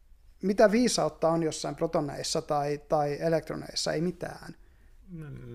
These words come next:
Speaker 2: ne vaan, voisiko se sanoisi informaatiota? Kai, kai vois tiivistää, että ne on vain informaatiota.
Speaker 1: Niin, tai tietoa.
Speaker 2: Mm.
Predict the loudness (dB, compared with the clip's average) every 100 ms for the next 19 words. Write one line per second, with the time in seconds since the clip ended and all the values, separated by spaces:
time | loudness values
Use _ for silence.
0 | -14 -12 -12 -10 -12 -16 -20 -20 -20 -20
1 | -20 -20 -20 -20 -20 -20 -20 -18 -18 -16
2 | -14 -14 -14 -14 -14 -16 -16 -18 -16 -16
3 | -16 -16 -18 -18 -10 -2 6 6 6 0
4 | -2 -4 -4 -2 -2 0 2 2 0 -4
5 | -4 -4 -4 -4 -6 -8 -6 -6 -6 -10
6 | -12 -12 -12 -14 -16 -18 -20 -20 -20 -20
7 | -20 -20 -20 -20 -20 -6 -4 -2 -2 -2
8 | -2 -6 -6 -10 -10 -12 -20 -20 -20 -20
9 | -20 -20 -18 -20